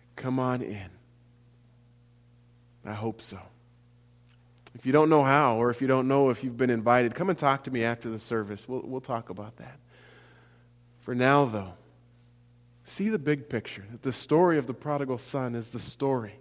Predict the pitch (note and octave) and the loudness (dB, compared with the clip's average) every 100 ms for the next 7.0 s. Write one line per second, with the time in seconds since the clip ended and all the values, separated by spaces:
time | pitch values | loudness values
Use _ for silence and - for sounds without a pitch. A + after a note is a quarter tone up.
0 | - _ _ _ _ A#2+ A2+ B2 A#2 G#2+ | -20 _ _ _ _ -12 -8 -8 -6 -6
1 | F#2+ F#2 F#2+ _ _ _ _ _ _ _ | -8 -14 -20 _ _ _ _ _ _ _
2 | A#2+ G#2+ - G2+ F2+ F#2 _ _ _ _ | -10 -10 -14 -16 -16 -16 _ _ _ _
3 | _ _ _ _ _ _ _ _ _ _ | _ _ _ _ _ _ _ _ _ _
4 | _ - - - - - _ _ _ _ | _ -20 -20 -20 -20 -20 _ _ _ _
5 | _ _ _ _ _ _ _ _ _ C3 | _ _ _ _ _ _ _ _ _ 2
6 | F3+ E3+ D#3+ D#3 C#3 E3+ F3 F3 D3 | 6 6 6 2 8 8 8 4 2